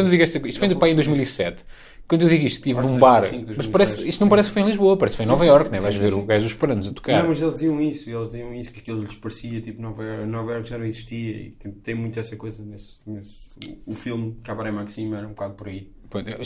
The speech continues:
Speaker 1: viste isso?
Speaker 2: Sim, eu entrevistei-os por causa disso.
Speaker 1: Podias não ter visto, não é? Às vezes não vês.
Speaker 2: Epá, fogo.
Speaker 1: E então é
Speaker 2: Eu
Speaker 1: bom, é mau?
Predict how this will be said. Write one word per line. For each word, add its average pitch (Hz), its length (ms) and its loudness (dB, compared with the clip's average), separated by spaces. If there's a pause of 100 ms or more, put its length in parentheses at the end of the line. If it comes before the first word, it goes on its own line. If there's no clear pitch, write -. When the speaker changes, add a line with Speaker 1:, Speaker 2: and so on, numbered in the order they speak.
(200)
Speaker 1:
viste 127 240 -2
isso? - 220 -6 (260)
Speaker 2:
Sim, - 260 -12
eu 113 140 -6
entrevistei-os 110 480 -8
por - 80 -18
causa 120 200 -10
disso. 123 220 -18
Speaker 1:
Podias 104 180 -10
não - 80 -8
ter 85 120 -4
visto, 110 260 -10
não 87 100 -18
é? - 20 -20 (160)
Às 85 160 -20
vezes 87 180 -14
não 98 100 -12
vês. 92 300 -12 (260)
Speaker 2:
Epá, 95 220 -6
fogo. 92 400 -12
Speaker 1:
E 104 60 -2
então 95 200 2
é 92 60 0
Speaker 2:
Eu 82 60 -2
Speaker 1:
bom, 104 200 -2
é 95 60 -6
mau? 104 320 -10